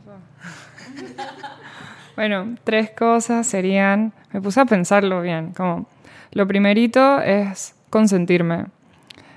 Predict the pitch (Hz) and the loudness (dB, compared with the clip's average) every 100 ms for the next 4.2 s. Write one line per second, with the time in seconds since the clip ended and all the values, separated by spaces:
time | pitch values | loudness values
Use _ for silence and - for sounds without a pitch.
0 | _ 180 185 175 175 - 185 202 220 226 | _ -2 0 0 -2 2 6 8 8 8
1 | 226 220 214 220 226 - _ _ _ 190 | 8 8 6 4 0 -6 _ _ _ 0
2 | 190 214 220 214 208 202 202 - _ 190 | 4 6 8 8 6 4 0 -10 _ -6
3 | 170 180 175 165 208 214 - 202 196 196 | -2 0 0 0 0 0 4 4 6 4
4 | 202 | 2